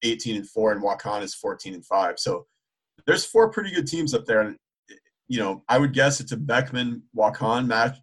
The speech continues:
matchup, and they, they played during the regular season, and Beckman beat 'em, but, uh, that'll be a, that'll be a battle, uh, on the other side of that. So that's the only thing really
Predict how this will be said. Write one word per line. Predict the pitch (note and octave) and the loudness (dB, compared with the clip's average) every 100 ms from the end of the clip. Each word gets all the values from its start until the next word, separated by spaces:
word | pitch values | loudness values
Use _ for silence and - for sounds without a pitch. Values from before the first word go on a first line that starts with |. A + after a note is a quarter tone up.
| - | -6
matchup, | A2+ A2+ A2+ C#3 B2 G#2+ | 0 2 2 2 0 0
and | G#2 | -6
they, | G2+ | -4
they | A2+ G#2+ | -4 -4
played | - A2+ A2+ A#2+ | -2 2 2 2
during | A#2 A2 | 0 -2
the | |
regular | G#2 G#2+ A2 | -2 -4 -6
season, | G#2 G#2 A#2 A2 | -6 -8 -8 -8
and | F#2 | -8
Beckman | F#2+ - F#2 F2+ | -6 -6 -8 -8
beat | G2+ | -4
'em, | A2+ A#2 | -4 -4
but, | F2 - _ _ _ _ _ - | -6 -8 _ _ _ _ _ -10
uh, | F2 D#2+ D#2 - | -6 -6 -6 4
that'll | C3 D#3 | 6 6
be | F3 | 2
a, | C3+ - - | -2 -2 2
that'll | C#3 D3 | 4 4
be | B2 | 0
a | |
battle, | G2 G#2 F#2 C#2 - _ _ | 2 0 0 -4 -16 _ _
uh, | F#2 | -10
on | F2 F#2+ F#2+ | -8 -8 -4
the | F#2+ | -2
other | F2+ | -2
side | - F2+ | -2 -6
of | F2 | -6
that. | E2 - | -8 -8
So | - F2+ F2 _ _ _ - _ _ - | -6 -6 -8 _ _ _ -20 _ _ 2
that's | C#3+ - | 2 2
the | D#3 | 0
only | C#3+ C3+ | 0 -2
thing | C#3 B2 A2+ | -4 -8 -6
really | B2 B2 A2 | -6 -4 -4